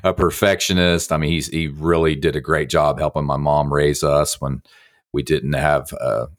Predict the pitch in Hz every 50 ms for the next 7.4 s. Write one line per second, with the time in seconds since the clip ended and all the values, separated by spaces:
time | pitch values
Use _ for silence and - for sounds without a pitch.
0 | _ 78 73 65 65 65 58 - - _ _ _ - 69 65 69 80 78 78 73
1 | 71 73 73 76 76 73 71 71 71 69 71 69 71 69 69 67 - _ - _
2 | _ _ _ _ _ _ - 71 71 76 - - 92 82 71 65 - 73 73 71
3 | - 82 78 80 80 78 76 71 69 71 - _ _ - 71 71 73 71 - -
4 | - 82 76 76 - - 78 76 73 71 71 69 69 67 73 67 65 - _ _
5 | - 76 78 76 71 - - 76 73 69 - - 73 71 71 71 71 67 - -
6 | 71 69 71 69 71 69 71 73 73 73 - 73 69 - 76 73 73 - - -
7 | 73 73 73 69 67 65 65 65